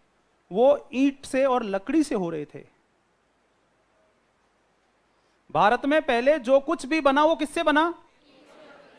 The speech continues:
ईंटों से। और सम्राट अशोक ने कहा, "मैं पत्थर से बनवाऊंगा।" तो मौर्य काल की सबसे प्रतिनिधि विशेषता है कि इस काल में लकड़ी और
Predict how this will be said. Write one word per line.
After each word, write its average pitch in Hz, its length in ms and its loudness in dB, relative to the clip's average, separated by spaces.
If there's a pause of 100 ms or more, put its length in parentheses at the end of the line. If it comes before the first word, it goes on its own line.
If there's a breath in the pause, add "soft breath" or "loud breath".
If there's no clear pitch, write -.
(160)
ईंटों 254 280 2
से। 302 140 0
और 320 340 6 (1120)
सम्राट 226 440 2
अशोक 240 380 2
ने 208 160 -6
कहा, 196 160 0
"मैं 233 140 -6
पत्थर 247 360 -4
से 208 120 -12
बनवाऊंगा।" 160 420 -10 (2250)
तो 202 60 -2
मौर्य 247 400 2
काल 240 300 2
की 277 200 -6
सबसे 247 480 0
प्रतिनिधि 285 680 0
विशेषता 277 600 4
है 247 180 4
कि 302 120 -8
इस 294 280 -6
काल 240 440 2
में 262 240 -2
लकड़ी 269 600 -2
और 262 500 0